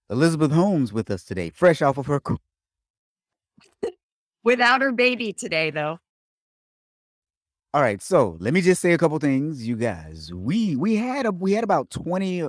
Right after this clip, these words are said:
Speaker 1: plus folks waiting for us for the show to start. Restream is giving me fits today, so I had to switch to StreamYard right in the middle. This is what happens when you're a professional producer. You can just switch on the fly.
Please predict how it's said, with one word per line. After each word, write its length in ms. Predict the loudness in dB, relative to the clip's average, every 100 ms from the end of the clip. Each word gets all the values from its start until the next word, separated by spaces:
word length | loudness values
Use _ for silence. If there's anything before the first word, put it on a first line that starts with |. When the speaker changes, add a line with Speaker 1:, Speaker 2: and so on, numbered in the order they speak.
| -8
Speaker 1:
plus 320 | -6 -6 -6
folks 380 | -4 -2 -2 -4
waiting 420 | 0 0 2 -2
for 160 | -2 -2
us 220 | -4 -8 _ _ -6
for 100 | -4
the 120 | -4
show 260 | 0 0 0
to 100 | -4
start. 400 | 0 2 2 -4 _ _ _ _ _ -10
Restream 760 | -2 0 0 -2 0 2 2
is 160 | 0 0
giving 300 | 0 0 0
me 160 | -2
fits 300 | -4 -6 -6
today, 300 | -8 -6 -4
so 160 | -4 -6
I 120 | -6
had 180 | -6 -8
to 80 | -14 _
switch 460 | -12 -4 -4 -6
to 80 | -14
StreamYard 720 | -12 -4 -2 -2 -2 -4 -4
right 240 | -4 -4 -4
in 80 | -4
the 60 |
middle. 280 | 0 0 0
This 140 | -4
is 100 | -2
what 120 | 0 0
happens 420 | 0 -2 -4 -4
when 160 | -6
you're 200 | -2 -2
a 40 | -2
professional 800 | -6 -14 -12 -10 -6 -2 0 0
producer. 480 | -4 -4 -4 -4 -6
You 180 | -4 -2
can 140 | -2
just 200 | -2 -4
switch 260 | 0 0 2
on 140 | 0
the 80 | 0
fly. 400 | -4 -4 -4 -6